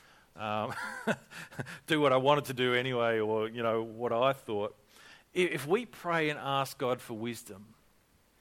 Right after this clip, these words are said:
uh, we need to actually believe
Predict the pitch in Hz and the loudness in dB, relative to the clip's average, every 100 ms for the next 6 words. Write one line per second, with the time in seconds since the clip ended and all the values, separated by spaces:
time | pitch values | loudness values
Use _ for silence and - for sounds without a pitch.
0 | _ _ - - - 135 147 139 202 202 | _ _ -20 -20 -8 -2 0 2 2 2
1 | 165 147 - 151 139 117 131 139 175 107 | 2 0 2 -2 -2 0 2 2 2 -2
2 | 113 143 - | -8 -12 -14